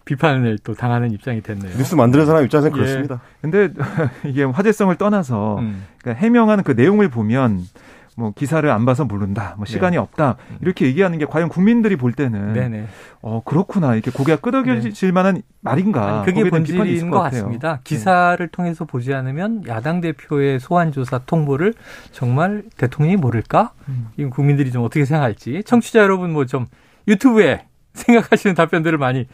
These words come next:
Speaker 1: 달아주시면 도움이 될 것 같고요.
Speaker 2: 그리고 이제 최근에 이제 대통령의 발언들을 보면 여의도 정치권하고 일정 정도 거리를 두려고 하는 좀 움직임들이
Speaker 1: 네네네.
Speaker 2: 있어요. 최근에 이제 뭐 대통령실 내부에서 이제
Speaker 1: 에서도.
Speaker 2: 인선 작업도
Speaker 1: 음.
Speaker 2: 이제,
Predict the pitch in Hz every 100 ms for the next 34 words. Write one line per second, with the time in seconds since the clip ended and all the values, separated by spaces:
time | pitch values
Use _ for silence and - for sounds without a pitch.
0 | _ _ - 156 165 147 131 135 117 104
1 | - 147 143 123 113 120 101 - 123 110
2 | 175 147 117 - - - 262 311 294 262
3 | 196 131 127 127 180 180 175 165 147 -
4 | 123 156 151 147 143 120 101 107 113 80
5 | 120 202 254 139 120 - - 180 170 165
6 | 151 147 151 135 123 127 196 190 180 165
7 | 165 156 - 117 131 208 254 - 120 165
8 | 202 185 175 170 147 123 117 107 123 131
9 | 127 113 120 143 131 104 92 117 104 117
10 | 101 - - _ - 196 190 160 127 117
11 | 127 151 147 131 101 123 165 170 160 143
12 | 131 127 104 135 170 156 135 117 - 113
13 | 107 92